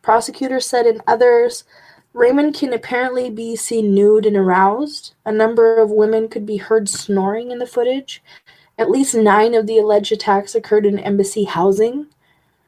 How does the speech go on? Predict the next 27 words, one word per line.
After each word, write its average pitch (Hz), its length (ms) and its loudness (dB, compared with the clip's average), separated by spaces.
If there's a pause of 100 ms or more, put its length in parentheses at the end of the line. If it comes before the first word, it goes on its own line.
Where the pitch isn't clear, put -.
(140)
According 233 380 0
to 233 100 4
investigators, 214 680 2
the 208 80 0
digital 208 600 2 (600)
breadcrumbs 220 580 0
left 208 220 0
behind 196 400 0
by 190 80 -2
Raymond 214 440 0
was 202 220 0
also 233 640 2
included 220 480 -2
numerous 254 580 -2
chats 247 460 -2
with 220 120 2
women 226 560 -2
apologizing 202 840 0
to 160 80 -10
him 185 400 -8
for 220 220 -2
blacking 208 520 0
out, 202 440 -8 (420)
asking 214 360 0
him 214 260 -2
if - 260 -8
they 202 420 2